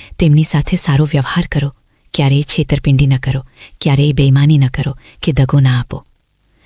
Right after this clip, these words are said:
જેમ જેમ આપણે મોટા થઈએ છીએ અને સમજદાર બનીએ છીએ, તેમ તેમ આપણને ધીમે ધીમે ખ્યાલ આવે છે કે ત્રણસો, ત્રણ હજાર અથવા બે ચાર લાખ રૂપિયાની ઘડિયાળ પહેરીએ,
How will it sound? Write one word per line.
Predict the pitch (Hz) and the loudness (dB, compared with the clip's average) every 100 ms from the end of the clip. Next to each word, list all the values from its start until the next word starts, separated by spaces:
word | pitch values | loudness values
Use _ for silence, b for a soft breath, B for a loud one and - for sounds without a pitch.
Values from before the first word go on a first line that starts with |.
| b b b b | b b b b
જેમ | - 160 160 | 0 4 4
જેમ | - 180 | 4 2
આપણે | 151 170 | 2 2
મોટા | 160 139 139 143 | 2 2 2 -2
થઈએ | - 135 131 | 0 0 0
છીએ | - 139 B B B | -2 -4 B B B
અને | 170 | 0
સમજદાર | 175 151 139 - 143 135 | 2 2 2 2 0 0
બનીએ | 127 131 | 0 0
છીએ, | 131 - 143 B B B | 0 -4 -8 B B B
તેમ | 165 151 | 0 0
તેમ | 170 160 | 2 0
આપણને | 147 160 160 | 2 2 2
ધીમે | - 151 151 | 2 2 2
ધીમે | - 156 | 2 0
ખ્યાલ | - 143 139 | 0 0 0
આવે | 139 139 | 0 -2
છે | - 180 B B | -2 -4 B B
કે | - | -6
ત્રણસો, | 190 156 147 - 160 160 - | -2 0 2 2 -2 -4 -8
ત્રણ | - 139 135 | 0 0 2
હજાર | 135 135 135 - B B | 0 0 -2 -6 B B
અથવા | - 160 | -4 -2
બે | 147 147 | 2 2
ચાર | - 160 160 | 2 2 2
લાખ | 147 156 | 0 0
રૂપિયાની | 147 - 147 151 | -2 0 0 0
ઘડિયાળ | - 143 143 | 0 0 0
પહેરીએ, | 143 139 135 | 0 0 0